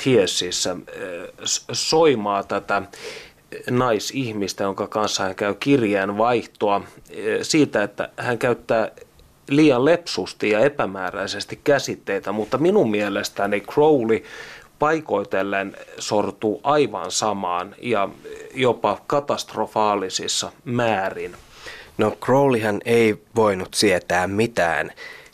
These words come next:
Speaker 2: heikkouksia tai puutteita toisissa ihmisissä, koska hän o-, oli, oli tavallaan itse niin, niin korkealla ja niin perehtynyt näihin asioihin, niin, niin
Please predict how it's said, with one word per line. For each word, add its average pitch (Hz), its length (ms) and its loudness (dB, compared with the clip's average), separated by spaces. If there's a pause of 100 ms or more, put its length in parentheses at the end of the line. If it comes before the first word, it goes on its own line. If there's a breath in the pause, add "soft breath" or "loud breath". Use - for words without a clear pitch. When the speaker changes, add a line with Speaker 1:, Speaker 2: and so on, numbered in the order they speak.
(180)
Speaker 2:
heikkouksia 87 920 0
tai 76 260 -4 (120)
puutteita - 640 -6 (100)
toisissa 80 460 -2
ihmisissä, - 580 -6
koska - 440 -4
hän 95 300 -4 (180)
o-, - 380 -2 (280)
oli, 101 380 2
oli 101 200 2
tavallaan 98 520 0
itse - 320 0 (760 loud breath)
niin, 95 320 0 (140)
niin 107 300 2 (440)
korkealla 90 760 2 (260 loud breath)
ja 82 200 -2
niin 95 200 -2
perehtynyt 92 600 0
näihin 82 320 -4
asioihin, 85 600 -2
niin, 85 200 -8 (580 loud breath)
niin 73 280 -4